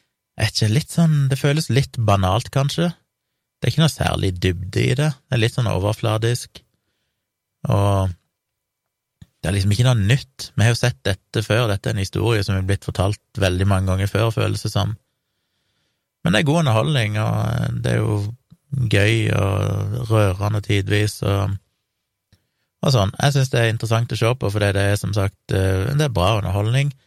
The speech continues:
men jeg liker jo temaet. Jeg synes det er utrolig fascinerende å sette seg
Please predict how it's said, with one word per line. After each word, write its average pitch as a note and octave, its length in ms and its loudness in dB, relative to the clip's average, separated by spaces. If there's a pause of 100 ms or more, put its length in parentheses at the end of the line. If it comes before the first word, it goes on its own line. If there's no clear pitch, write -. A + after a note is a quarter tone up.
(500)
men C#3 100 4
jeg C3+ 140 4
liker G2 180 2
jo G#2+ 140 0
temaet. G#2 500 -2
Jeg G#2+ 80 0
synes A2 140 0
det G#2 80 2
er G2 80 0
utrolig G#2+ 260 0
fascinerende F#2 720 0 (1120)
å - 40 -6 (280)
sette A2 320 0
seg A2 80 2